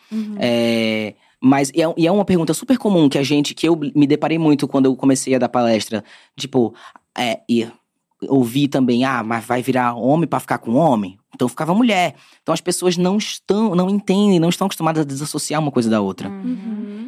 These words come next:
Speaker 2: E em algum lugar inconsciente, eu tava nesse lugar. Então foi um processo de quebrar com isso e entender que isso não fazia o menor sentido.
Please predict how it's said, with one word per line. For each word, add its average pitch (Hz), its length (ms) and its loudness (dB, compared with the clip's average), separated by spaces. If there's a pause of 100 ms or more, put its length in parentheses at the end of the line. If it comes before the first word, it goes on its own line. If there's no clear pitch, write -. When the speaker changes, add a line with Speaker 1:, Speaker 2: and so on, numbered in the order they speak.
(220)
Speaker 2:
E 165 140 0
em 170 40 2
algum 170 200 0
lugar 180 240 2
inconsciente, 165 1080 -2 (100)
eu 160 180 6
tava 175 280 -2
nesse 185 240 -2
lugar. 185 560 0
Então 151 220 -6
foi 175 100 -6
um 165 40 -6
processo 165 300 -4
de 151 240 -2
quebrar 160 600 -2
com 170 200 -4
isso 180 540 -4 (560)
e 175 140 2
entender 185 380 0
que 196 100 -12
isso - 100 -14
não 165 60 -16
fazia 147 200 -12
o 147 40 -6
menor 143 240 -4
sentido. 247 480 -4